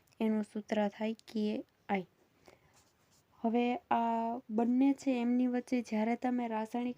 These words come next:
પ્રક્રિયા કરાવો છો ત્યારે તમને પ્રક્રિયાને અંતે શું મળશે? તો અહીંથી પી બી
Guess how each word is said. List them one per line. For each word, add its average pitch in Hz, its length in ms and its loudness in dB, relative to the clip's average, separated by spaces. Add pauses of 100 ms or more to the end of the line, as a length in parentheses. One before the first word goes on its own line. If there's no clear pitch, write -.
(100)
પ્રક્રિયા 226 540 -4 (100)
કરાવો 240 480 -2
છો 208 300 -12 (1300)
ત્યારે 208 400 -2 (640)
તમને 233 280 0
પ્રક્રિયાને 254 720 2
અંતે 233 460 0
શું 220 480 -2
મળશે? 208 380 -6 (440)
તો 220 100 -4
અહીંથી 226 480 2
પી 262 220 4
બી 208 340 2